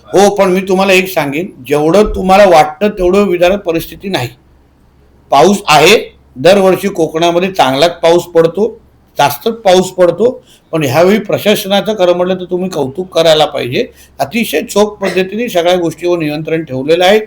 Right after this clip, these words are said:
काही भागामध्ये जिथे थोडी नदीची पातळी काल दोन दिवसापासून वाढलेली, तिथे लगेच आमचे तहसीलदार, आमचे कलेक्टर, आमचे अन्य लोक तिथे जाऊन त्यांनी बारकाईने लक्ष ठेवलं आणि म्हणून मला असं वाटतं ह्या वर्षी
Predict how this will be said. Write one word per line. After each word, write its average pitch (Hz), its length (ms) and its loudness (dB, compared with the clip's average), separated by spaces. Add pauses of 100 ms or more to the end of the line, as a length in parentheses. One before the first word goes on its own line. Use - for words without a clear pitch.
(300)
काही 175 180 4
भागामध्ये 180 600 2
जिथे 185 460 0 (340)
थोडी 180 160 2
नदीची 185 400 0
पातळी 185 400 2
काल 190 360 4
दोन 190 260 2
दिवसापासून 196 580 0
वाढलेली, 190 560 4 (340)
तिथे 240 260 2
लगेच 226 320 2
आमचे 208 320 4 (100)
तहसीलदार, 185 720 4
आमचे 170 280 2
कलेक्टर, 185 800 4
आमचे 160 300 0
अन्य 190 400 0
लोक 190 280 -4
तिथे 190 500 -8 (280)
जाऊन 185 280 6
त्यांनी 185 260 -2
बारकाईने 165 520 2
लक्ष 151 260 -2
ठेवलं 214 360 2 (360)
आणि 226 100 -8
म्हणून 226 280 2
मला 233 220 2
असं 220 220 0
वाटतं 208 300 2
ह्या 190 240 4
वर्षी 190 400 -2